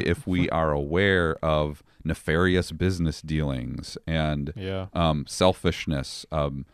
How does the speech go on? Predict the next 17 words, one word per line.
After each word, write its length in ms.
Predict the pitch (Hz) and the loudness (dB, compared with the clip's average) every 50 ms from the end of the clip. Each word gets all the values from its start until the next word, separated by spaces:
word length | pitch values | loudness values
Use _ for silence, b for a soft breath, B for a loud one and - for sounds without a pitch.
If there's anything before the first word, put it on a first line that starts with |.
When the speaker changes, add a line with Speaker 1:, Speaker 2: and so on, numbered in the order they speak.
| _ _ _ _ _ _ _ - - | _ _ _ _ _ _ _ -12 -4
Speaker 2:
pride, 560 | - - 101 95 90 87 82 76 71 69 67 - - - | 0 4 6 6 6 6 4 2 0 -2 -4 -8 -6 -4
a 120 | 73 67 - _ _ - | -4 -4 -4 _ _ -4
terrible 400 | - 95 101 98 87 87 85 80 | 0 2 4 4 4 2 2 4
attitude, 640 | 80 78 76 73 - - 78 71 67 67 67 64 65 _ _ _ _ _ | 2 2 2 0 -2 -2 -4 -4 -2 -4 -6 -8 -10 _ _ _ _ _
coarse 340 | - - 101 95 92 - - | -4 2 2 2 2 2 -2
language, 720 | 85 82 82 85 87 80 78 73 69 67 65 - - - _ _ _ _ _ _ | -2 0 0 0 0 0 -2 -2 -4 -4 -8 -10 -16 -18 _ _ _ _ _ _
somebody 380 | - - 95 92 85 87 85 | -2 0 2 2 4 2 2
who 260 | 78 82 90 85 78 - | 2 2 2 0 0 0
hardly 460 | - - 107 107 107 104 98 85 82 | -2 4 4 6 6 6 4 2 2
ever 180 | 90 85 85 | 2 2 0
darkened 360 | 78 - 80 85 - - 85 82 | -2 0 0 -2 -2 -2 -4 -4
the 80 | 76 | -2
door 200 | 71 82 80 80 | -2 0 0 0
of 100 | 78 71 | 0 -2
a 40 | 71 | -4
church, 500 | - - - 98 82 76 - - - - B B B B B B B B B - - | -8 -2 0 0 0 0 -4 -10 -18 -18 B B B B B B B B B -10 0
then 320 | - 92 95 95 92 90 | 2 2 4 4 2 0